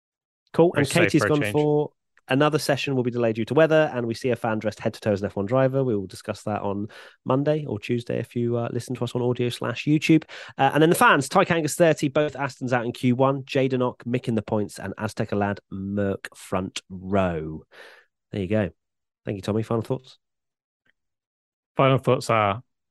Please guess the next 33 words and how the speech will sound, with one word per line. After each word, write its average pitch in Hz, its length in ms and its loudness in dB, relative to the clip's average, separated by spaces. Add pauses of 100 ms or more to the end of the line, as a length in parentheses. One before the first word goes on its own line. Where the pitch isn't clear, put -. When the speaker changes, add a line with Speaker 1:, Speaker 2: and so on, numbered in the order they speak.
(340)
Speaker 2:
uh, 123 40 -10
I 95 200 -10
just - 180 -10
remembered 98 340 -4
something, 98 340 -8
so 95 200 -4
that 98 200 -6
works 104 280 -8
out 110 100 -8
quite 110 180 -4
well. 110 260 -4
Speaker 1:
Oh, 139 140 2
perfect. 135 340 2
Speaker 2:
Um, 147 180 0 (800)
if 143 100 -6
you - 40 -8
go 160 100 4
to 151 160 2
W 131 220 4
T 143 120 0
F 123 140 -2
one 120 260 0 (120)
dot 139 220 -4
com 104 420 -2
slash - 440 -4 (400)
annual, 117 520 0 (800)
you 123 160 2
can 123 220 2
buy, 110 600 4 (400)
well, 92 160 -2
you 90 80 -8
can 95 280 -8
pre-order 107 580 2